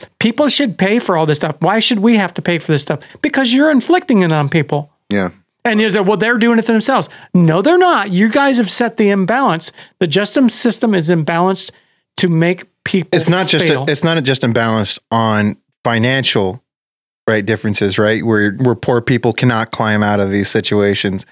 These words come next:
Speaker 3: It's set up on racial differences also.
Speaker 1: Mm.
Speaker 3: So, I mean, it's, it's simple statistics. You, you can go online anywhere and look at the statistics. Th-, that,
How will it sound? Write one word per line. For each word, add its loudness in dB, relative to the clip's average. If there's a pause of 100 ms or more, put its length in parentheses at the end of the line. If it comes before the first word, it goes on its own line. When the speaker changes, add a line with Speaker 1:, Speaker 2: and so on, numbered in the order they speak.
(520)
Speaker 3:
It's -2
set 0
up -2
on 0
racial 0
differences -4
also. 0
Speaker 1:
Mm. -4 (140)
Speaker 3:
So, -2
I -2
mean, -2 (160)
it's, 0
it's -2
simple 0 (240)
statistics. -2 (200)
You, 2 (120)
you 0
can 2
go 4
online 0 (100)
anywhere 2
and 2
look 0
at -4
the -2
statistics. -4 (1300)
Th-, 0
that, -2